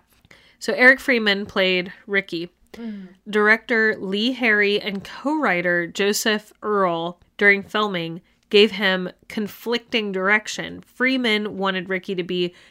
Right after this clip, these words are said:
Speaker 1: a cold and malevolent killer, but Harry wanted Ricky to be like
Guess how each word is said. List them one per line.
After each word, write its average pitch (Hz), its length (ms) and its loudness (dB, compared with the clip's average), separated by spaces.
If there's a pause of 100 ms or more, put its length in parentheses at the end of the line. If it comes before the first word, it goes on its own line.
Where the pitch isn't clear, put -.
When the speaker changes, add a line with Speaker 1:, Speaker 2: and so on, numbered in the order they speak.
(120)
Speaker 1:
a 196 160 0
cold 208 460 -4
and 190 140 -6
malevolent 180 640 -2
killer, 165 440 -10 (300)
but 202 140 -2
Harry 247 540 0
wanted 190 340 -2
Ricky 185 300 -6
to 196 120 -6
be 175 360 -2 (500)
like 190 300 -6